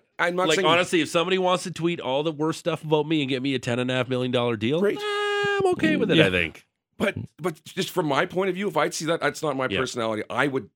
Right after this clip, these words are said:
Speaker 1: I, I'm just using it from my, my
Speaker 3: Mm-hmm.
Speaker 1: perspective. Drive me insane. No matter how much money I'm making, I, I'm a private guy. I don't, if I'm talking in private to my agent saying, "You know what?
Speaker 2: Yep.
Speaker 1: I hate the, the, my wingers," or, "I hate, you know, the defenseman can't make a pass, or the coach is a jerk."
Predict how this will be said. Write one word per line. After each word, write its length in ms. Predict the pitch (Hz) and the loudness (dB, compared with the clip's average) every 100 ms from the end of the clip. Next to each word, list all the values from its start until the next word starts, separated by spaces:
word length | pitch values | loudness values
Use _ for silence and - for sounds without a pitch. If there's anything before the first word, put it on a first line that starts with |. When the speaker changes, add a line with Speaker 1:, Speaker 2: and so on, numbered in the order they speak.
| - | -2
Speaker 1:
I, 200 | 127 127 | 0 2
I'm 280 | 123 120 117 | 0 -2 -4
just 160 | 123 | -6
using 300 | 131 123 127 | -6 -4 -2
it 100 | 113 | -4
from 120 | 117 | -4
my, 240 | 104 110 117 | -2 0 0
my 180 | 101 113 | -2 -4
Speaker 3:
Mm-hmm. 40 | |
Speaker 1:
perspective. 580 | 139 123 127 131 151 - _ _ _ | -2 2 4 2 0 -4 _ _ _
Drive 320 | 135 127 127 | -2 0 0
me 120 | 131 | -2
insane. 480 | 113 107 - 127 110 120 | -4 -6 -4 -4 -2 -2
No 60 | |
matter 160 | 127 117 | -2 -2
how 100 | 123 | -2
much 220 | 131 127 | -4 -2
money 180 | 131 143 | -2 0
I'm 100 | 135 | 0
making, 320 | 135 135 151 - | 0 -2 -6 -4
I, 140 | 110 101 | -4 -2
I'm 120 | 120 | -4
a 40 | 110 | -4
private 360 | 123 135 127 | -2 -2 -2
guy. 280 | 113 113 123 | -4 -2 0
I 80 | 117 | -2
don't, 220 | 110 135 | -2 -2
if 140 | 117 117 | -2 -2
I'm 160 | 135 | -2
talking 380 | 127 127 127 123 | 0 -2 -2 -6
in 80 | 110 | -6
private 320 | 113 117 123 | -2 0 0
to 60 | 113 | -4
my 100 | 107 | -4
agent 180 | 113 - | -4 -4
saying, 160 | 107 | -4
"You 80 | 120 | -2
know 60 | 127 | 0
what? 200 | 120 127 | -2 -2
Speaker 2:
Yep. 160 | 87 - _ _ _ | -4 -4 _ _ _
Speaker 1:
I 200 | 131 143 | 2 2
hate 260 | 120 143 135 | 2 -2 -2
the, 180 | 120 101 | -8 -6
the, 380 | 117 127 120 104 _ _ - | 0 2 2 -2 _ _ -6
my 200 | 120 123 | 0 0
wingers," 440 | 123 123 101 - | 0 -2 -4 -4
or, 120 | 123 123 | 0 2
"I 260 | 131 131 - | 2 0 -4
hate, 260 | - 143 143 | -4 -4 -2
you 80 | 131 | -6
know, 100 | 127 | -4
the 140 | 120 | -4
defenseman 360 | 117 139 131 123 | -2 -4 -4 -4
can't 200 | 135 120 | -2 -2
make 140 | 127 | -4
a 60 | 110 | -4
pass, 360 | 123 123 110 - | 0 0 0 -6
or 20 | |
the 40 | |
coach 320 | 104 131 139 123 | -4 -2 -2 -4
is 100 | 107 | -8
a 60 | |
jerk." 400 | 85 120 123 - | 0 2 2 -2